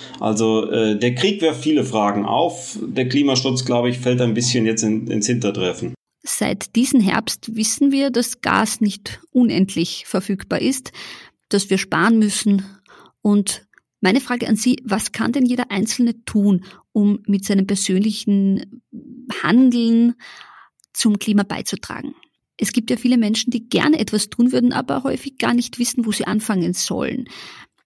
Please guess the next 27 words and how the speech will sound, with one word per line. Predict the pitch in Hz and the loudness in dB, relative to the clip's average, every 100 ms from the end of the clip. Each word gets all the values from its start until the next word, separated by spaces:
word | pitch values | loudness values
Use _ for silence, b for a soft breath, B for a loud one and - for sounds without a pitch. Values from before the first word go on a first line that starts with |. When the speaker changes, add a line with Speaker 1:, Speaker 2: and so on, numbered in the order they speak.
| - | -8
Speaker 2:
Gehen | - 190 | 0 2
wir | 247 | 4
einmal | 269 254 247 247 247 240 - - | 6 6 4 4 2 0 -6 -10
drei | 233 180 180 | -6 0 0
große | - 226 220 | 2 -2 -2
Punkte | 226 233 220 240 | -2 0 0 -2
der | 247 | -2
Reihe | 185 185 | 0 0
nach | 190 185 | 0 -4
durch. | - 185 - - - _ _ _ _ _ - | -8 -6 -6 -10 -14 _ _ _ _ _ -2
Hilft | 208 214 - | 0 0 -2
es | 254 | -2
dem | 262 | 0
Klima, | 240 - 208 226 269 | -2 0 0 2 2
wenn | 233 | 2
ich | 220 - | 0 -2
Strom | - 190 196 | -2 0 2
und | 214 | 2
Sprit | - - 196 190 | -2 -4 -6 -4
spare? | 151 - 240 277 392 _ | -8 -4 -2 -4 -6 _
Kann | - 208 190 | -4 0 0
ich | 220 | 0
diesen | 226 220 196 | 0 2 2
Winter | 214 233 | 2 2
noch | 202 202 | 0 0
einen | 202 190 190 190 | 2 2 2 0
Skiurlaub | - 226 277 - 190 196 190 196 - | 0 -2 -2 0 0 2 -2 -4 -12